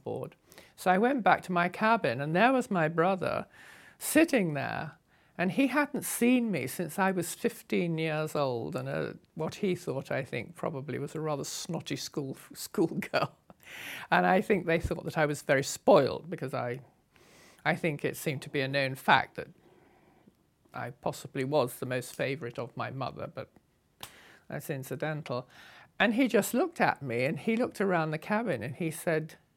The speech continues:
"Do you normally travel like this?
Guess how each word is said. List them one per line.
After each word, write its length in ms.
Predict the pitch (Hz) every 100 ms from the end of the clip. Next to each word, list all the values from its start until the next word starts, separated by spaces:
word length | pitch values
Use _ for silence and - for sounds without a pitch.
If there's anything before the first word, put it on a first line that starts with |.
| _ _ _ _ _ _
"Do 120 | -
you 100 | 247
normally 520 | 233 214 165 127 139 277
travel 420 | - 165 139 277
like 360 | 240 - 302
this? 560 | - - - - - -